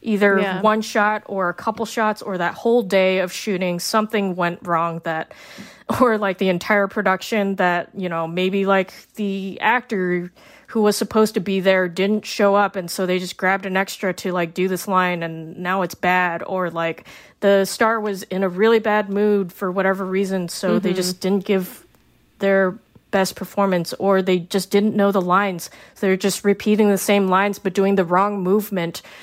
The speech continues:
Speaker 1: as they're doing the <laughs> lines, or, like, the continuity is weird. Like, someone showed me a clip of some T V show where two characters are having a conversation <laughs> and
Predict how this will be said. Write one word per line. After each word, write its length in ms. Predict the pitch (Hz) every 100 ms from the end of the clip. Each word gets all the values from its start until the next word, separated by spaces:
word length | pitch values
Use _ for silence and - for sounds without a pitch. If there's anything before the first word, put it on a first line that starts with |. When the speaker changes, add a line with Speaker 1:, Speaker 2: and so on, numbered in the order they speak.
| - - -
Speaker 1:
as 260 | 190 196
they're 140 | 190 185
doing 300 | 190 196 190
the 80 | 175
<laughs> 180 | -
lines, 400 | 294 240 180 180
or, 180 | 190 175
like, 240 | 175 170 175
the 80 |
continuity 640 | 180 226 214 202 226 226 202
is 160 | 185 -
weird. 380 | 180 170 175 - - - - -
Like, 280 | 214 196 190
someone 360 | - 240 277
showed 260 | 285 262 254
me 120 | 254
a 60 | 226
clip 220 | - 220
of 100 | 214
some 300 | - 208 180
T 220 | - 196
V 160 | 185 196
show 380 | - 196 185 175
where 440 | 185 175 175 175 - - - _ _ -
two 220 | 240 233
characters 600 | 247 240 240 226 190 180
are 160 | 196 170
having 340 | 202 202 214
a 80 | 196
conversation 1120 | - 190 185 180 - 190 - - 202 185 196 - -
<laughs> 160 | - -
and 440 | 208 202 202 208